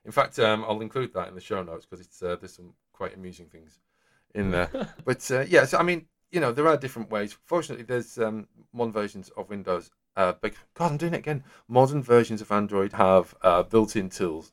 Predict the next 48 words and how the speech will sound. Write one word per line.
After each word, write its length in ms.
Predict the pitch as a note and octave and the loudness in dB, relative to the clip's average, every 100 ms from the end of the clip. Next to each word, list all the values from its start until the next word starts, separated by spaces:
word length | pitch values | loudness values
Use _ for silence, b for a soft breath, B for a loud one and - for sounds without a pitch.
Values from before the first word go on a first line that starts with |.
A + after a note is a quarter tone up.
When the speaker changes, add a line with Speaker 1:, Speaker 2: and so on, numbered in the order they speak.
| - | -12
Speaker 1:
that 160 | F#2 | -8
will 260 | F#2+ F2+ E2 | -4 -6 -6
let 220 | F#2+ F#2 G2+ | -6 -6 -6
you 220 | F#2+ F2+ | -16 -16
keep 260 | - G2+ F#2 | -14 -14 -10
an 100 | F#2 | -6
eye 200 | F2 - | -6 -8
on 120 | E2+ | -12
the 60 | D#2+ | -10
battery, 720 | E2 F#2 - - F2 F2 F2+ _ | -4 -2 -4 -8 -6 -6 -10 _
and 260 | F2 E2+ E2+ | -6 -6 -8
it 80 | - | -6
will 100 | E2 | -6
alert 260 | F2 F2 | -4 -6
you. 240 | F2+ F2 E2+ | -8 -20 -20
What, 160 | F2+ - - | -18 -14 -10
it, 140 | F#2 | -10
it'll 80 | F#2 | -10
behave 360 | E2 G2 F#2 G2+ | -8 -2 2 2
in 40 | F#2 | 0
different 220 | - E2+ | -8 -6
ways 240 | E2 D#2+ | -4 -6
at 60 | - | -10
different 260 | - E2 - _ _ | -18 -18 -20 _ _
battery 340 | F#2 - - D#2 | 0 0 -4 -16
stages. 680 | - F#2 F#2 F#2 F#2 F2 - | -4 0 0 -2 -12 -12 -14
You 60 | |
have 160 | D#2+ D#2 | -14 -14
all 140 | F2 D#2+ | -14 -18
the 100 | F2 | -14
green 280 | F#2+ F#2 | -10 -8
functionality. 840 | F2+ F#2 F#2 - F#2 F2 F2 - E2+ | -8 -10 -12 -10 -6 -6 -8 -12 -16
You 60 | |
have 120 | D2+ - | -16 -16
the, 200 | - - b b b | -18 -20 b b b
um, 220 | E2 E2 - _ _ | -16 -16 -18 _ _
battery 300 | G2+ - F2 | 2 2 -4
saver 400 | - F#2+ F#2 F2+ | 2 4 4 -2
function, 500 | - F#2+ F#2 - F#2 | -8 -6 -6 -8 -8
which 200 | F2+ - | -8 -12
is 80 | A2 | -20
configurable. 960 | - D2+ - B2 G#2+ - G2 G2 F#2+ - _ _ _ _ _ _ _ | -20 -16 -10 -10 -8 0 4 4 2 -4 _ _ _ _ _ _ _
So 400 | - - F2 F2 E2+ | -18 -4 -2 -4 -8
you 120 | E2+ | -20
can, 140 | - G2 | -20 -20
you 80 | F2+ | -20
can 100 | - | -20
set, 300 | - F#2 | -8 -6